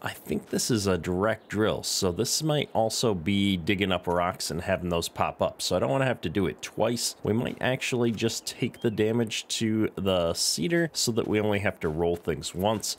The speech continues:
We're also going to be putting our soybeans in here. And so if we look at the planting calendar here for soybeans, we've gotta get into April for that. So I'm gonna go ahead and set this thing up for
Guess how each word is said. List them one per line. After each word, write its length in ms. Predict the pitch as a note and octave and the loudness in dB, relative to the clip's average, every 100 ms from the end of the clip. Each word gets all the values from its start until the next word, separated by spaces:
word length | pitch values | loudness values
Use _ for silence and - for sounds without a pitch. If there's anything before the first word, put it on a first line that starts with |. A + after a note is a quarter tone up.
| - | -2
We're 200 | F2+ - | -2 -2
also 400 | - D#3+ - D3 | -2 -2 0 0
going 260 | A#2+ A#2+ A#2 | 0 0 2
to 60 | |
be 160 | G#2+ G#2 | 0 -2
putting 360 | - A#2 A2 G#2 | -2 -2 0 0
our 180 | - F2 | 0 -2
soybeans 840 | - - - D3 C#3+ D3 C#3+ C3+ C#3+ | 0 -2 0 2 2 2 0 0 0
in 120 | C3 | 0
here. 260 | C3+ C#3+ C#3 | 2 2 0
And 120 | F2+ | -2
so 160 | F2+ F2+ | 0 -2
if 120 | F2 | 0
we 140 | E2+ F2+ | 0 2
look 320 | F2+ A2 - - | 2 -2 -4 0
at 240 | G#2 G2+ | 0 0
the 160 | G2+ F2+ | -2 -4
planting 760 | - - G#2 G#2 G#2+ - G2 | -6 -2 0 0 0 -2 -2
calendar 560 | - G#2+ G#2 G2+ G2 G2 | 0 0 2 2 0 -2
here 220 | - G2 | 0 -2
for 160 | - | -2
soybeans, 680 | F#2 - G2 F#2+ G2+ G2 G2 - | -4 0 0 2 2 2 0 -6
we've 240 | F2+ F2 | -4 -4
gotta 240 | E2 D#2+ D#2+ | 0 -2 -2
get 200 | D#2 E2 | -6 -6
into 340 | - D#2 - - _ | -4 -4 -4 -8 _
April 340 | E2 E2+ - D2+ | -6 -4 -2 -2
for 220 | - E2 | -2 -4
that. 320 | D2+ C#2+ - | 0 -2 -2
So 340 | - F2 E2+ - | -2 2 2 0
I'm 160 | G2 C#3 | -4 -4
gonna 160 | - | -4
go 160 | B2+ B2 | 0 2
ahead 400 | A2+ A#2 B2 - | 2 2 -2 -2
and 320 | - G#2 G2 F2+ | -2 0 0 -2
set 320 | - - - | -2 -2 0
this 220 | A#2+ - | 0 2
thing 220 | A2 F2+ - | 0 -2 -2
up 160 | A2+ B2+ | -2 -2
for 540 | - - A#2 A#2 A#2+ | -14 -4 0 2 0